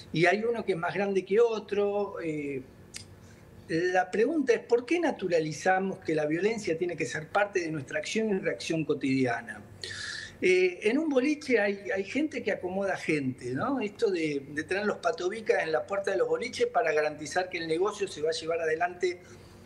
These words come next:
con cierto grado de seguridad, donde ahí hay discriminación, hay golpes, hay un montón de cosas. Y lo tenemos naturalizado también. Digo, hay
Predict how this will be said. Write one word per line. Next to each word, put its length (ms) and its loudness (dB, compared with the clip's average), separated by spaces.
con 200 2
cierto 360 2
grado 300 4
de 100 4
seguridad, 560 2
donde 160 2
ahí 180 4
hay 140 2
discriminación, 1000 2
hay 160 0
golpes, 540 2
hay 80 0
un 100 0
montón 260 0
de 100 -2
cosas. 320 -10
Y 100 2
lo 140 0
tenemos 340 2
naturalizado 680 4
también. 680 0
Digo, 340 0
hay 320 2